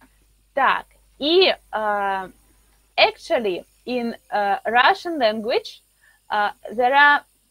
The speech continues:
many, many, э,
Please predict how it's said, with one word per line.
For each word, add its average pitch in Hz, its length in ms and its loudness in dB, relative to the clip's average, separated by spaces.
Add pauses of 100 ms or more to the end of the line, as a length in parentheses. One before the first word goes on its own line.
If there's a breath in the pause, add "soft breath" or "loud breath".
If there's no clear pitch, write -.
many, 302 600 -4
many, 262 600 -4 (280)
э, 208 720 -2